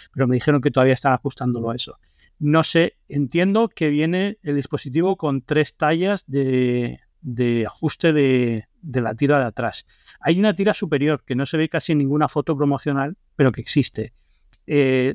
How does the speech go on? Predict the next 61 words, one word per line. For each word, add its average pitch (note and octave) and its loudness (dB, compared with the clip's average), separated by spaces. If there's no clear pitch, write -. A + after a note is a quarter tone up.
por C3+ 0
lo C#3 4
que C3+ 0
entiendo D3+ 0
es F#3+ -2
pro-, D#3+ -2
es D#3 -2
opcional, B2+ -4
no C3 -4
te C#3+ -4
la C#3 0
tienes D3 -2
que - -12
poner, D3+ 0
pero D#3 2
facilita C3+ -4
un C3+ -2
poco C3+ 0
el, A#2+ 0
eh, B2 -8
hace A#2+ -4
que C3 0
sea D3+ 0
un C3 0
poquito C3 0
más A#2+ 0
cómodo. A#2 -6
Y D#3 2
sí G3 0
que C4 2
lo A3 4
notas, D#3 0
es C3+ -2
decir, C#3+ 0
eh, B2+ -2
el E3 -12
caso D#3+ -2
es E3 -2
que E3+ 2
yo D3 4
creo D#3+ 2
que D3+ 4
es, - -2
que C3+ 0
también C3 0
es - -2
eso, B2+ -4
al G#2+ -10
final C#3 0
solo F3 2
teníamos F3 0
treinta D#3+ 0
minutos, D3+ -2
es D3 -8
una D3+ 0
demostración C#3+ -4
completamente D3 0
alucinante B2+ 0
y B2 0
tal, F#3+ 2
eh, D3+ -16